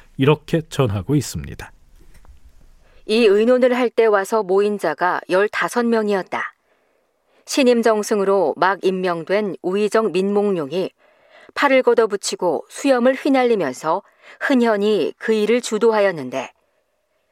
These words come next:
Speaker 2: 폄손하는 절목 일체에 대하여 사전에 이이첨으로부터 지시를 받은 뒤에 다른 사람들이 질문을 하면 그때마다 물 흐르듯 거침없이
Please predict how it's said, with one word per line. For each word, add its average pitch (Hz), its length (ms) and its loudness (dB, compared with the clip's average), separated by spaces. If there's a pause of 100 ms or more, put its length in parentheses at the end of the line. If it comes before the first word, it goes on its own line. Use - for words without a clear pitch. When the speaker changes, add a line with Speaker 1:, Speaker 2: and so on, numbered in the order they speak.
(340)
Speaker 2:
폄손하는 220 720 2
절목 208 420 0
일체에 226 400 2
대하여 160 480 -2 (460)
사전에 226 680 0
이이첨으로부터 226 1080 0
지시를 240 520 0
받은 196 340 0
뒤에 135 380 -8 (760)
다른 190 320 2
사람들이 202 540 2
질문을 202 520 0
하면 170 340 -4 (480)
그때마다 208 800 0
물 220 240 2
흐르듯 233 480 2
거침없이 220 880 0